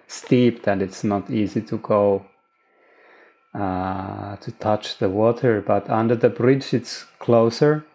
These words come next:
and the wind seems to like, uh, the stream. So it also blows down in this little valley where the water, water streams,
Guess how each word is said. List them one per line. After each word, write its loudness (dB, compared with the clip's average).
and 4
the 6
wind 4
seems 0
to 0
like, 0
uh, -2
the -4
stream. -2
So 2
it 2
also 4
blows 2
down 2
in -2
this -6
little 2
valley 4
where -2
the 0
water, 2
water 4
streams, -2